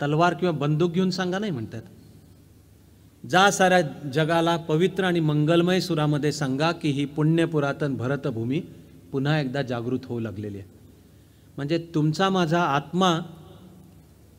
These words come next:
जो पाच सहा हजार वर्ष इथे संस्कृती चालत आली, तिने इतिहासाच्या त्या त्या कालखंडामध्ये सिंथेसिस केलं त्या त्या वेळच्या प्रवाहांचं, तीच पुन्हा एकदा "जुने जाऊ द्या मरणा लागुनी"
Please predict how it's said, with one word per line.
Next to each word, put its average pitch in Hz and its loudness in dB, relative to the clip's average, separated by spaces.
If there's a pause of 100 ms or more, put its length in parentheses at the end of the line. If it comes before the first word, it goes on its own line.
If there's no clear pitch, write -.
(160)
जो 175 0
पाच 170 0
सहा 165 4
हजार 180 6
वर्ष 196 2
इथे 180 2
संस्कृती 165 0
चालत 147 -2
आली, 131 -2 (1200)
तिने 165 4
इतिहासाच्या 185 4
त्या 175 2
त्या 185 2
कालखंडामध्ये 170 2
सिंथेसिस 160 0
केलं 156 0
त्या 151 0
त्या 160 -4
वेळच्या 160 0
प्रवाहांचं, 139 -2 (920)
तीच 220 0
पुन्हा 175 2
एकदा 147 0 (960)
"जुने 196 6
जाऊ 190 8
द्या 196 6
मरणा 190 4
लागुनी" 139 0